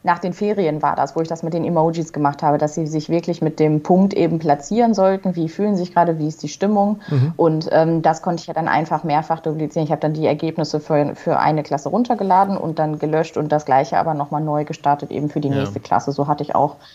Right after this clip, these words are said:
Speaker 1: noch weniger Arbeit, <laughs>
Speaker 2: Mhm.
Speaker 1: ne, und konnte das immer wieder verwenden.
Speaker 2: Mhm. Wie finden's deine Schüler so,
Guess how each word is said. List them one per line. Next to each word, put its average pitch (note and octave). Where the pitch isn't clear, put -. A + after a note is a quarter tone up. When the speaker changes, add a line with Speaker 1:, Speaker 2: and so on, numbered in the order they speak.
Speaker 1:
noch A3
weniger D#3
Arbeit, F3+
<laughs> -
Speaker 2:
Mhm. A#2+
Speaker 1:
ne, F#3+
und F3+
konnte F3+
das D3+
immer D#3+
wieder D3
verwenden. C#3
Speaker 2:
Mhm. A2+
Wie B2
finden's C#3
deine A#2
Schüler C#3+
so, F#3